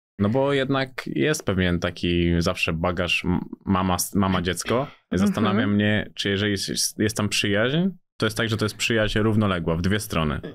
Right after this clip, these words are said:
Speaker 2: Wiesz co, ja byłam tak, e, właśnie od dziecka, e, silnie związana z mamą, że chyba to po prostu, e, trwa od zawsze.
Speaker 1: Mhm. Ale,
Speaker 2: Tak.
Speaker 1: ale ona się kiedyś przetransformowała z tego, że jesteście dwiema, d-, d-, dwoma dorosłymi kobietami?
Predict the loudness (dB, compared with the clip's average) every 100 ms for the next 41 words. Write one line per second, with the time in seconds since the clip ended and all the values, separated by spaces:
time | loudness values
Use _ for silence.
0 | 2 2 4 2 0 2 2 2 2 0
1 | -2 -4 -2 2 4 4 2 0 0 0
2 | 0 2 2 2 0 -4 0 0 0 2
3 | 2 2 2 4 4 4 4 2 4 2
4 | 2 2 2 2 2 4 4 2 0 0
5 | 0 0 0 0 -2 0 -2 -2 2 2
6 | 2 -2 -4 0 2 4 2 0 2 4
7 | 4 4 4 4 4 4 4 6 4 4
8 | 4 4 4 4 4 4 4 4 2 2
9 | 2 0 2 2 2 2 2 2 0 -2
10 | -4 -4 -2 0 -2 0 2 2 4 2
11 | 2 0 0 0 0 0 -2 -2 0 2
12 | 2 2 0 0 0 2 2 4 4 4
13 | 2 2 2 2 2 2 0 0 -2 0
14 | -2